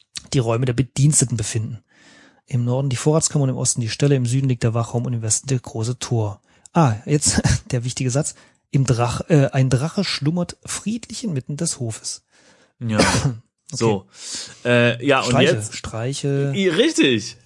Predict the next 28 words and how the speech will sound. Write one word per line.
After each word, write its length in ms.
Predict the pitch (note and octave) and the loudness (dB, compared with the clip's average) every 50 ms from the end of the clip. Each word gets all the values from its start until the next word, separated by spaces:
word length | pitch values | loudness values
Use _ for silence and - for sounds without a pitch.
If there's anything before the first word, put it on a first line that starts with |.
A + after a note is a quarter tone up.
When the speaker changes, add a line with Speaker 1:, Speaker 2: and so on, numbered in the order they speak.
| _ | _
Speaker 2:
Streiche. 840 | - - - - - - - C2 C#2+ D2 D#2+ E2+ E3+ - G#2 A2 - | -18 -18 -16 -16 -12 -4 -2 0 2 2 2 0 0 -2 -6 -4 0
Speaker 1:
Das 200 | B2+ C3+ C#3+ C#3+ | 2 4 4 4
muss 160 | C#3+ B2+ - - | 4 2 2 2
man 100 | A2+ A2 | 0 0
immer 140 | A2+ A2+ | 0 -2
erstmal 260 | G#2 A2 - - A2 G#2+ | -2 -2 -4 -4 -4 -8
machen. 200 | G#2+ G2+ G#2 G#2 | -8 -10 -10 -8
Speaker 2:
Drachen. 440 | - A2+ G#2+ G#2 G#2 G#2 G#2 G2 G2+ | -8 -6 -6 -6 -6 -6 -8 -6 -6
Speaker 1:
Der 80 | G2+ | -2
Drache 180 | - C#3+ C#3+ D3+ | -2 0 0 0
ist 200 | C3+ - - - | 0 0 -2 -2
kalt 360 | - - D#3 F3+ G#3 G3 - - | -2 0 2 2 2 2 0 -4
wie 60 | E3+ | -2
die 80 | D#3 E3 | 0 2
Nacht, 440 | D3 C#3 C#3 C3+ - - - - _ | 2 2 2 0 -4 -10 -14 -16 _
seine 280 | - C3 B2+ A#2+ B2 A#2+ | -4 0 0 2 0 0
Schuppen 260 | - - - - D#3 | 0 -2 -2 0 0
Speaker 2:
Aha. 60 | C#3 G2 | 0 2
Speaker 1:
sind 120 | D3+ C3+ - | 2 2 2
glatt 200 | A#2 A#2 - - | 0 -2 0 -2
wie 60 | C3+ | -6
Stahl 420 | - - - - G#2+ A2 A2+ A2+ A#2+ | -4 -4 -4 -2 -2 0 0 -2 0
und 100 | C3 A#2+ | -2 -2
seine 160 | A2+ G#2+ A2+ G#2+ | -2 -2 -2 -4
Schwingen 480 | - - - - A#2 B2 B2+ C3 B2+ B2 | -6 -8 -8 -2 0 2 4 4 4 2
leicht 380 | A2+ G#2+ G2 A2 A2 - - - | 2 0 2 0 0 -2 0 -2
wie 80 | C3 A#2+ | -2 0
Federn. 480 | - - - A#2 A#2 A#2 G#2+ G2+ G#2+ | 0 0 2 2 2 2 2 -2 -4